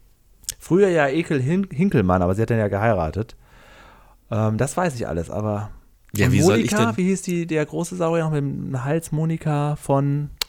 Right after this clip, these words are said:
Speaker 1: ah, egal.
Speaker 2: Wie zum Teufel soll ich mit dir einen Dinos-Podcast machen, wenn du schon zehn Folgen voraus bist?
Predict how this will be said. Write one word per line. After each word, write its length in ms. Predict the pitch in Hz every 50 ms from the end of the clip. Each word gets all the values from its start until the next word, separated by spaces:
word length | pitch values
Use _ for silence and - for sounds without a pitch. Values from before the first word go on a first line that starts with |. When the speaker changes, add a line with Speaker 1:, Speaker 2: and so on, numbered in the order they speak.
| - _ _ _ _
Speaker 1:
ah, 280 | - 113 113 113 113 107 - - _ _ _
egal. 320 | - 104 - 90 73 - - _ _ _ _ _ _ -
Speaker 2:
Wie 160 | 123 180 -
zum 180 | - - - 151
Teufel 300 | 127 - 143 175 - -
soll 160 | 110 107 87 -
ich 140 | - -
mit 120 | - 120 -
dir 80 | 117 107
einen 60 | 101
Dinos-Podcast 680 | 107 175 254 139 - - - - - - - 90 - -
machen, 200 | 104 131 139 139
wenn 80 | 117
du 80 | 131 160
schon 200 | - - 151 147
zehn 220 | - - 180 202 208
Folgen 320 | - - 165 180 175 165
voraus 360 | - 151 - - - 240 - -
bist? 340 | - - - - - -